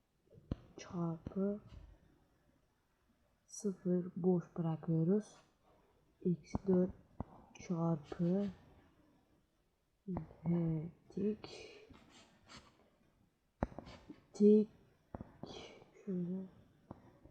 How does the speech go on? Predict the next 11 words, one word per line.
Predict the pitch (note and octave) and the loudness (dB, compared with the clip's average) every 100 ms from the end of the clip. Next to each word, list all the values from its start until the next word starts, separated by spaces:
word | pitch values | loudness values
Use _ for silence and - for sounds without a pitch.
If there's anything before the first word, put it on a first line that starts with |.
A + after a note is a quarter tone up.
| - | -6
Çarpı. | E3+ D#3 D3+ - - E3+ - - - - - - - - - - | -4 -4 -6 -10 -8 -6 -2 -4 -4 -20 -20 -20 -20 -14 -12 -6
Bakalım. | F#3+ F#3 G3+ G3 G3+ - - - - - - F#3+ | -6 -2 0 2 0 -6 -20 -20 -20 -20 -6 2
Yani | F#3 F3 | 2 2
çarp, | - G3+ G3 F#3 - | 2 2 2 0 4
boş, | G3+ G#3 F#3+ - - | 8 10 8 0 -4
çarpı, | G#3 G3 F#3 F3+ | 2 2 2 -4
tik, | - - G3+ F#3 - - | -2 2 2 0 -8 2
tik, | G#3 G3+ - - _ - | 6 6 4 -14 _ -10
çarpı. | F#3+ E3 D#3+ - D#3+ - - - - _ - - _ _ - | -6 -4 -4 -4 -6 -8 -20 -20 -20 _ -20 -20 _ _ -6
Doğru | D#3+ D#3 D#3 E3 | -6 -6 -8 -6
gidiyor. | D3 E3 | -6 -8